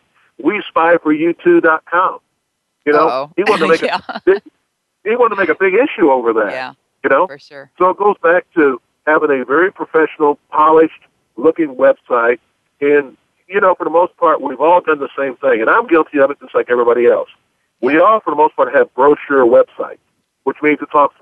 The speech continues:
Speaker 1: all about us. It doesn't talk anything about our clients or what's in it for them, you know. And I think we really need to start reevaluating what our message is when they come to our website, you know, 'cause
Speaker 2: Well,
Speaker 1: they all
Speaker 2: that's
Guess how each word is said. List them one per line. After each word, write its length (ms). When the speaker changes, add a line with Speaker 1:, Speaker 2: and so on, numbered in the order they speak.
Speaker 1:
all 240
about 280
us. 200
It 160
doesn't 300
talk 240
anything 500
about 360
our 120
clients 440
or 100
what's 240
in 120
it 120
for 120
them, 240
you 80
know. 240
And 120
I 120
think 280
we 80
really 320
need 200
to 160
start 320
reevaluating 1160
what 200
our 140
message 480
is 280
when 100
they 100
come 240
to 100
our 100
website, 580
you 80
know, 80
'cause 160
Speaker 2:
Well, 80
Speaker 1:
they 60
all 120
Speaker 2:
that's 140